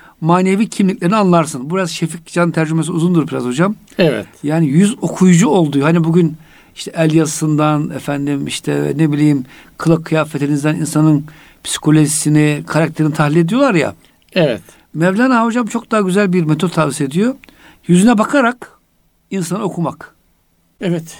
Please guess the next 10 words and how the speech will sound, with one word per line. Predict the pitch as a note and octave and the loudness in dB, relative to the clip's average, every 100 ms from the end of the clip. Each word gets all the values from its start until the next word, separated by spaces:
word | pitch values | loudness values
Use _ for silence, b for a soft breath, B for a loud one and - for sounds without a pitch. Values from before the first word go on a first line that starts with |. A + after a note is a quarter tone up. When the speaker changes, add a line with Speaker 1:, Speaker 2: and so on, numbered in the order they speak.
| - | -8
Speaker 2:
tabii, | F#3+ G3+ G#3 G3 G3 | -6 -6 -8 -12 -4
e, | F3+ F3 F3 | 0 0 0
sima | - - F#3+ F#3 G3+ - - | 0 2 4 6 4 0 -6
sonuçta | - G3 F3+ - B3 F#3 | -8 -4 -4 -4 -4 -2
bir, | F3+ D#3+ | -2 -2
e, | E3 D#3 D3+ D3+ | -2 0 0 0
insana | F#3+ E3 E3+ G#3+ | 0 2 2 2
mesaj | E3 - F3+ D3+ | 2 2 0 0
veriyor | F3 G#3 D3 | 0 2 0
hocam. | A2 G#2 | -4 -6